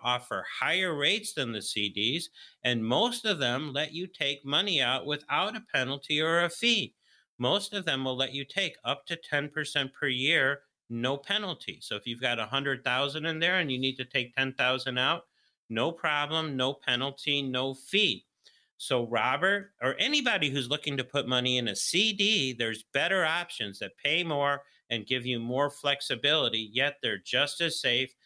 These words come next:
In fact, they're, they're insured and guaranteed. So my recommendation to you, Rob, or anybody else that's looking about putting money into a C D, is get on the calendar and let's see if there's some better options for you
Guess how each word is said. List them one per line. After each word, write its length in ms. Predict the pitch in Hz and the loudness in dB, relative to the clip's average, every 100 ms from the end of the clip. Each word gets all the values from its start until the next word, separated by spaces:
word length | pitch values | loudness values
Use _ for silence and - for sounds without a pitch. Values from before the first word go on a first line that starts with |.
| _ - | _ -8
In 80 | 113 | -4
fact, 300 | - 127 127 | 0 0 2
they're, 260 | 120 110 110 - | 0 0 -2 0
they're 200 | 113 104 | 2 2
insured 500 | 101 - 135 143 135 | 0 0 2 2 2
and 160 | 117 | 0
guaranteed. 680 | 123 123 117 110 - 127 85 _ _ _ _ | 2 2 2 -2 -2 -2 -2 _ _ _ _
So 300 | - 127 113 | -4 -2 0
my 160 | 117 127 | 0 0
recommendation 960 | 127 170 180 165 139 139 156 160 135 117 | 2 0 0 -2 0 0 0 -2 -4 -6
to 100 | - | -4
you, 240 | 123 202 208 | -2 -2 0
Rob, 380 | 131 101 117 | 0 2 0
or 100 | 113 | 0
anybody 560 | 113 170 185 170 160 151 | 0 0 0 0 2 2
else 300 | 170 190 160 | 2 2 0
that's 240 | 123 110 131 | -4 -4 -2
looking 380 | 135 131 123 | -2 -2 0
about 440 | 113 - 117 110 - | -2 0 -2 -2 -2
putting 260 | 175 190 | 0 0
money 260 | 147 120 117 | 0 0 -2
into 240 | 110 110 | -4 -8
a 40 | 107 | -10
C 220 | - 110 | -6 -6
D, 260 | 104 131 139 - _ 131 | -2 -2 -4 -18 _ -6
is 180 | 120 - | -6 -2
get 200 | 135 151 | -2 0
on 160 | 185 196 | 0 0
the 80 | 185 | -2
calendar 580 | - 123 117 117 127 | -2 -2 -2 -2 -2
and 100 | 135 | 0
let's 240 | 127 156 - | 0 -2 0
see 120 | 160 | 0
if 140 | 156 | 0
there's 240 | - 123 - | 0 -2 -2
some 200 | 120 95 | -6 -2
better 300 | 131 165 170 | 0 2 4
options 480 | 147 185 - 147 120 | 2 0 -2 -4 -4
for 140 | - | -4
you 320 | 117 113 127 | 0 2 0